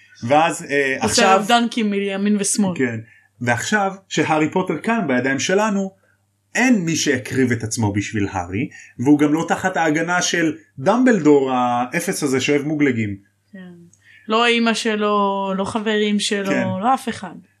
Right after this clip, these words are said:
Speaker 1: ואז, "תראו, חבריי, בסך הכל, הוא ילד עם מזל, עלק הילד ששרד.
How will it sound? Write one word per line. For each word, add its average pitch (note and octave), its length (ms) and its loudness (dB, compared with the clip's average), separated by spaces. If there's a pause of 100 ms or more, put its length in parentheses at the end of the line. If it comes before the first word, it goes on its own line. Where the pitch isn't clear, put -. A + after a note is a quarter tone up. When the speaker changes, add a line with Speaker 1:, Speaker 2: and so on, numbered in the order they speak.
Speaker 1:
ואז, F3+ 440 2 (760)
"תראו, B3+ 460 6
חבריי, G3 580 4 (140)
בסך A#3 380 2
הכל, G3+ 380 2 (300)
הוא G3 200 2
ילד G#3+ 260 6 (160)
עם G#3 200 2
מזל, D#3+ 380 2 (160)
עלק G3+ 420 4
הילד E3+ 320 2
ששרד. D3 560 0